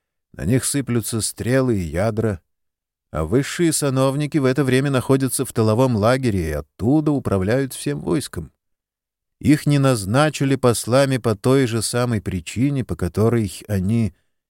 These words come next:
не выходят на поле боя. Вот в чем дело.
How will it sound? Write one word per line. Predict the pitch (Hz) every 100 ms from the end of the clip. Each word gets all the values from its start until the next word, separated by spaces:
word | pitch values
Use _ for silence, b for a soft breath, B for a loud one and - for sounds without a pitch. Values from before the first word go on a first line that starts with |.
| _ _
не | 87 107
выходят | 95 - 104 107 -
на | 95
поле | 80 98 95
боя. | 82 98 82 - _ _ _ _ _ _ _ _ _ _ _ -
Вот | - 98 147 143 _ - - _
в | - -
чем | - 98 82
дело. | 78 78 69 71